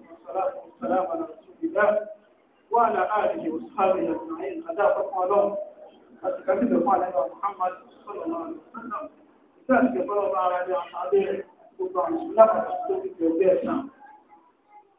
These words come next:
Ọ̀rọ̀ wọn ní kútùbà alákọ̀ọ́kọ́, tẹ̀ bá ṣàkíyèsí, wọ́n dá lórí àwọn ẹ̀kọ́ èyí tí èèyàn máa ń ní nígbà tí èèyàn bá fẹ́ wọ mọ́sálásí.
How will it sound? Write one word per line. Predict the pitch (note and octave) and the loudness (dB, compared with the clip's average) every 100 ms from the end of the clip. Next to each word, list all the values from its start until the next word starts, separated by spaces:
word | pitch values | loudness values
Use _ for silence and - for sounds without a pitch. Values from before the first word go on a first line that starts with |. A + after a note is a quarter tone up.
| _ _ | _ _
Ọ̀rọ̀ | F3+ G#3+ | 0 2
wọn | G#3+ A3 | 4 4
ní | A#3+ | 4
kútùbà | A#3+ A#3+ A#3+ - | 2 2 4 4
alákọ̀ọ́kọ́, | - - F#3 G3 G3 G3+ - - - - - - _ _ - | 6 4 4 4 6 4 0 -10 -18 -20 -20 -20 _ _ -2
tẹ̀ | F#3 | 2
bá | - | 4
ṣàkíyèsí, | - - - A3+ G3+ - - - - - - _ _ _ _ _ - | 4 2 4 6 6 4 -2 -4 -6 -14 -20 _ _ _ _ _ 0
wọ́n | A3 | 6
dá | A#3 | 10
lórí | A3+ A3+ A3+ A3+ G#3+ | 10 8 6 4 2
àwọn | - F3+ G#3 | 2 2 2
ẹ̀kọ́ | G3+ - - F#3 F3+ - - - | 0 0 6 8 8 6 -2 -10
èyí | - E4 | -8 -6
tí | F4+ A#3+ | -2 0
èèyàn | G#3+ | 0
máa | G3+ G#3 | 0 -2
ń | |
ní | G#3+ G#3+ G#3+ | -2 -2 -4
nígbà | - A3 G#3+ | -6 0 2
tí | F#3+ | 2
èèyàn | F3 | 2
bá | F3 | 0
fẹ́ | F3 | 0
wọ | F3 E3+ | -2 -2
mọ́sálásí. | F3 F#3 F#3 F#3 F3+ | -4 0 4 4 4